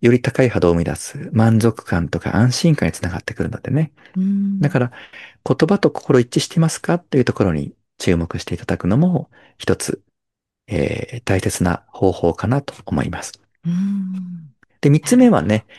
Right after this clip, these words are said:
Speaker 2: なるほど。ええ。
Speaker 1: 空間、この自分の今いる場所を心地のいい場所に整えましょうということで、
Speaker 2: はい。
Speaker 1: 空間を整える。うん。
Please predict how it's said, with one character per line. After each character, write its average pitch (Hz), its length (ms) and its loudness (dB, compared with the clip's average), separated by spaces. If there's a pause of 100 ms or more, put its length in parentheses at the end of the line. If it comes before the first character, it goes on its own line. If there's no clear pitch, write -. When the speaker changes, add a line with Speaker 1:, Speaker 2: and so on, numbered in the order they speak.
(120)
Speaker 2:
な 202 60 0
る 202 80 2
ほ 202 40 0
ど。 202 40 -2
え - 20 -2
え。 190 40 -4
Speaker 1:
空 135 240 4
間、 123 400 0 (220)
こ - 120 -2
の 104 180 4
自 104 160 2
分 135 140 4
の 135 120 2
今 160 260 2
い 120 80 0
る 123 120 2
場 123 120 0
所 196 240 0
を 185 340 0
心 - 240 -2
地 180 120 -4
の 196 100 0
い 214 80 2
い 190 40 2
場 147 100 0
所 104 120 -4
に 80 60 -2
整 123 280 -2
え 160 80 0
ま 156 120 0
し - 160 -8
ょ 175 80 2
う 165 40 -6
と - 120 -6
い - 40 -2
う - 40 -10
こ - 100 -14
と - 100 -10
で、 - 200 -8 (260)
Speaker 2:
は 135 180 4
い。 143 120 2
Speaker 1:
空 135 260 0
間 139 120 2
を 170 220 -2
整 80 420 -4
え 67 120 -8
る。 - 120 -20 (1080)
う 107 40 2
ん。 101 360 0